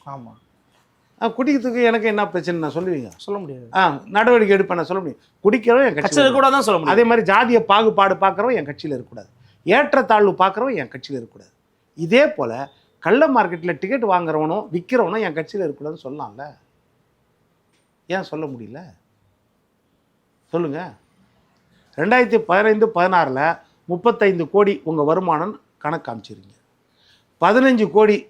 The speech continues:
Speaker 2: நீங்க புலி படத்துக்கு வாங்கின காசு கணக்கு காட்டல,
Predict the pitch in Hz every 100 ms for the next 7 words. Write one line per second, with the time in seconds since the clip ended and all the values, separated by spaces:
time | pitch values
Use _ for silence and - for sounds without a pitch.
0 | _ _ _ _ _ 165 170 220 320 _
1 | _ _ - 214 233 175 156 180 202 160
2 | 160 131 131 - 220 _ _ - 143 156
3 | - 107 -